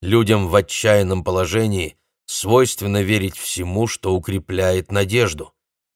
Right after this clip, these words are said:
А наше положение тем летом было самым отчаянным с начала войны. Тяжелее даже, чем в сорок первом,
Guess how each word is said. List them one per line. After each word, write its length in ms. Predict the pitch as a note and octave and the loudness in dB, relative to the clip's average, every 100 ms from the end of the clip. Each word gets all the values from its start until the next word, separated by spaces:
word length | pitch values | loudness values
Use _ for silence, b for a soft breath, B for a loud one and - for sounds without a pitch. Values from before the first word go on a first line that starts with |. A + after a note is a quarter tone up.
| _ _ | _ _
А 120 | - F#2+ | -4 2
наше 360 | G2+ B2 B2 | 2 2 0
положение 580 | A2+ B2+ A2+ A2+ A#2+ A#2+ | 2 4 4 2 2 0
тем 280 | A2 A#2+ A2+ | 0 0 2
летом 320 | A#2 A#2+ A2+ | 2 2 2
было 180 | A#2 A#2+ | 2 2
самым 640 | - - A2 A#2+ A#2+ A#2 | 0 0 2 2 2 0
отчаянным 760 | A#2 - - A#2 G#2+ G2+ F2+ F2 | -2 -4 -2 2 2 2 -2 -4
с 140 | - | -4
начала 460 | F#2+ F#2+ G2+ F2+ F2 | -4 -2 0 0 2
войны. 460 | F2+ F2+ F2+ D2+ _ _ _ _ _ _ | 0 0 -4 -8 _ _ _ _ _ _
Тяжелее 580 | - G2+ F#2+ G#2 A2+ A#2+ | -6 -2 0 2 6 6
даже, 280 | A2 A2+ A2+ | 4 0 0
чем 300 | G2+ A#2 A2 | -2 -2 -2
в 40 | |
сорок 440 | - A#2 A#2+ A#2 - | -2 2 2 2 0
первом, 420 | A#2 A#2+ G#2 C#2+ | 2 4 2 -4